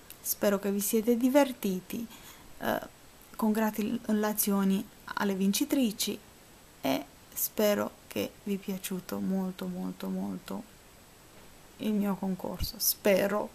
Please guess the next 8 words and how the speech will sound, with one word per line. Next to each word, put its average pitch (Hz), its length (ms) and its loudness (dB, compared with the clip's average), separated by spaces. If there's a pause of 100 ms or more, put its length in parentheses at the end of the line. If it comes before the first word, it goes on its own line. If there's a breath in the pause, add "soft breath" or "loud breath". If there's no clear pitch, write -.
almeno. 196 760 -6
Un 226 160 6
bacione, 220 560 2 (260)
ciao. - 240 -8 (1900 loud breath)
Eh, 240 520 6
passo 285 300 8
subito, 247 400 4
subito 196 840 4